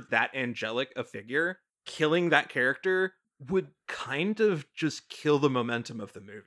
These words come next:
Like, it really would. I would just, if that happened, I would be turned off. I was like, "I don't care about the rest of this movie."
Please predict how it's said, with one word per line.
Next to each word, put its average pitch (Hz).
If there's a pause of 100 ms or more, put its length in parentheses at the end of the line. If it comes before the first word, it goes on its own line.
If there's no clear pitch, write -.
(260)
Like, 185
it 247
really 165
would. 113
I 175
would 285
just, 190
if 165
that 208
happened, 143
I 170
would 160
be 156
turned 147
off. 143
I 131
was 120
like, 156
"I 214
don't 302
care 117
about 117
the -
rest 107
of 113
this 113
movie." 151